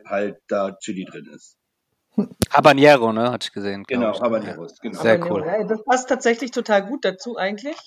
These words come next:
Speaker 3: weil das, ähm, Schärfe des Ingwer so ein bisschen imitiert. Mich hat, mir, mir hat das immer so ein bisschen gefa-, äh, ge-, ähm, m, gefehlt in der, in der Inge, dass es halt nicht,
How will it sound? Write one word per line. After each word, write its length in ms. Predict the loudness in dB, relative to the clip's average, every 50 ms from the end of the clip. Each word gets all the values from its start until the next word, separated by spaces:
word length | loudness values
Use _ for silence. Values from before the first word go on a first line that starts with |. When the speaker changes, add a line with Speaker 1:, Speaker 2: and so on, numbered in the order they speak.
| _ _ _ _ _ _ _ _ _ _ _ _ _ _
Speaker 3:
weil 280 | -2 2 4 4 4 6
das, 380 | 4 4 2 2 -2 -14 -16 -6 0
ähm, 680 | 2 4 4 4 4 2 0 -2 -4 -4 -6 -8 -10 -14 _ _ _ -10
Schärfe 380 | -2 2 2 2 2 2 -2
des 160 | -4 -4 -6 -4
Ingwer 220 | -4 -2 0 0 0 -2
so 60 | -2 -2
ein 60 | -4
bisschen 300 | -4 -6 -6 -6 -6 -4
imitiert. 720 | -2 -2 -2 -2 -2 -4 -4 -4 -4 -4 -4 -8 -10 -18 -20 _ _ _ _ _ _ _ _ _ _ _ _ _ _ _ _ -12
Mich 200 | -2 2 2 2
hat, 80 | 4
mir, 160 | 4 2 2
mir 80 | 2 2
hat 100 | 0 0
das 80 | -2 -4
immer 120 | -4 -4 -4
so 60 | -6
ein 40 | -12
bisschen 180 | -14 -16 -16 -16
gefa-, 340 | -12 -6 -2 -2 -2 -2 -4
äh, 60 | -6
ge-, 160 | -8 -10 -10 -8 -6
ähm, 400 | -6 -4 -4 -6 -6 -8 -10 -12
m, 420 | -12 -10 -8 -8 -8 -10 -10 -12 -12 -12
gefehlt 520 | -10 -4 0 2 2 2 2 0 -2 -6 -10
in 160 | -10 -10 -8 -6
der, 280 | -6 -6 -6 -6 -8 _ -10
in 80 | -8
der 120 | -8 -6 -6
Inge, 300 | -4 -2 -2 -2 -4 -6 -10 _ _ _ _ _ _ _ _ _ _ _ _ _ -2
dass 180 | -2 -2 -2
es 140 | -4 -6 -2
halt 180 | -2 -2 -2 -2
nicht, 340 | -4 -8 -8 -10 -14 -18